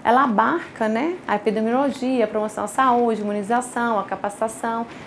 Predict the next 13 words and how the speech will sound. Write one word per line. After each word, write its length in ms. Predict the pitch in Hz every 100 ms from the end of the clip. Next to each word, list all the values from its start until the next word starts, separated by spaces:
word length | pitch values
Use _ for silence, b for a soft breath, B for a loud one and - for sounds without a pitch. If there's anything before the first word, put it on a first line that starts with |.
| -
a 100 | 247
questão 360 | 254 254 214
da 120 | 208 214
endemias, 640 | 208 254 233 240 240 226
também 460 | 226 311 254 294 330
os 80 | 269
sistemas 440 | 226 - 214 208
de 60 | 208
informação, 640 | 214 214 214 226 233 247
então 200 | 254 262
ele 120 | 254
vai 180 | 247 262
ser 360 | 254 226 247